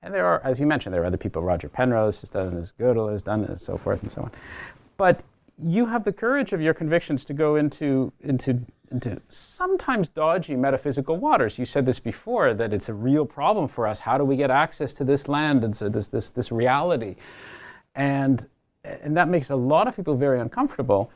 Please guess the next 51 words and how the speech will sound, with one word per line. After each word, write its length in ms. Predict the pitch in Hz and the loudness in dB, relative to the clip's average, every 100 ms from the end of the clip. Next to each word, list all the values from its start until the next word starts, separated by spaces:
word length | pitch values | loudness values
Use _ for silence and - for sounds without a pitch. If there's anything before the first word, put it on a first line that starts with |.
| _ | _
But 140 | 151 220 | -6 -4
you 80 | 233 | -2
say 200 | 226 190 | 0 0
up 140 | 180 | -2
front, 220 | 190 147 | -4 0
"No, 320 | 143 175 330 - _ | 2 2 0 -6 _
this 220 | 135 135 - | 0 0 0
is 120 | 117 | -2
what 120 | 117 | 0
I 60 | 107 | 0
believe. 260 | 123 190 | 2 2
This 160 | 131 - | 0 2
must 260 | 165 - | 2 2
be 80 | 208 | -2
true. 460 | 190 - 196 190 180 _ _ _ - | -6 -2 0 0 -2 _ _ _ 0
Uh, 180 | 117 113 | 0 2
it's 180 | 110 | 0
absurd 420 | 110 104 131 170 160 | -2 0 2 2 0
to 80 | |
think 180 | 151 151 | -2 0
anything 320 | 147 143 131 | 2 0 2
other 180 | 147 175 | 2 2
than 100 | 160 | 2
this," 240 | 151 147 - | 2 0 -2
and 100 | 120 | 0
then 120 | 123 | 2
you 120 | 120 | 2
go 440 | 120 120 120 120 - _ | 2 2 2 0 -6 _
try 260 | 123 117 117 | 0 0 0
to 220 | 110 101 | -2 -2
develop 400 | 101 98 98 160 | 0 0 0 4
arguments 480 | 202 180 170 151 - | 2 2 0 -2 -2
and 80 | |
build 160 | 123 120 | 0 2
arguments, 380 | 143 139 131 - | 4 4 0 -2
and 100 | 101 | -2
I 40 | |
want 160 | 107 117 | 0 2
to 40 | |
get 140 | 107 113 | 4 2
to 80 | 117 | 0
some 180 | 120 110 | -2 0
of 60 | |
those 140 | 104 110 | 0 2
arguments, 540 | 110 110 101 - - | 2 0 -2 -4 -10
uh, 200 | 113 107 | -4 -2
very, 180 | 104 120 | 2 2
very 160 | 120 113 | 2 0
shortly. 420 | - 151 120 107 - - - _ | 0 -2 0 -2 -4 -20 -20 _
But 100 | 170 | -2
I, 80 | 165 | -2